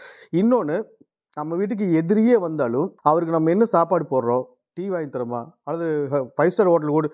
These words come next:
இதெல்லாம் நம்ம கணக்கு பார்க்குறதே வந்து ஒரு, ரொம்ப ஒரு மோசமான மனநிலை. இவங்க ஆளுநருக்கு நாங்க வருஷத்துக்கு இவ்வளவு ரூபாய் செலவு பண்றோம், அவர் டீ பார்ட்டி வச்சு அது கூட நாங்க தான் காசு கொடுக்குறோம், இப்படியெல்லாம் சொல்றதுல எனக்கு உடன்பாடு. எனக்கு ஒரு சமயம் எப்படி தோணுச்சுன்னா,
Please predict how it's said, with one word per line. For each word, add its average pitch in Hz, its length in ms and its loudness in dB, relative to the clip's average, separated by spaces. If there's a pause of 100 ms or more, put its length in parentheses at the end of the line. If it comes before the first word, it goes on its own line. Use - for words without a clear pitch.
(180)
இதெல்லாம் 160 280 0
நம்ம 190 160 -2
கணக்கு 151 380 0
பார்க்குறதே 160 500 2
வந்து 147 200 2
ஒரு, 123 440 2 (200)
ரொம்ப 185 240 2
ஒரு 165 120 0
மோசமான 170 680 2
மனநிலை. 117 480 -2 (360)
இவங்க 202 300 -2 (200)
ஆளுநருக்கு 196 500 0
நாங்க 170 240 2
வருஷத்துக்கு 160 420 2
இவ்வளவு 156 220 6
ரூபாய் 147 220 2
செலவு 143 360 4
பண்றோம், 135 260 2 (260)
அவர் 139 280 2
டீ 202 140 2
பார்ட்டி 175 260 2
வச்சு 160 180 2
அது 147 160 4
கூட 160 200 4
நாங்க 147 240 2
தான் 156 100 4
காசு 139 260 0
கொடுக்குறோம், 127 340 2 (260)
இப்படியெல்லாம் 160 400 0
சொல்றதுல 160 300 0
எனக்கு 151 200 2
உடன்பாடு. 147 320 2
எனக்கு 131 200 2
ஒரு 139 120 2
சமயம் 185 320 2
எப்படி 190 120 -2
தோணுச்சுன்னா, 165 400 2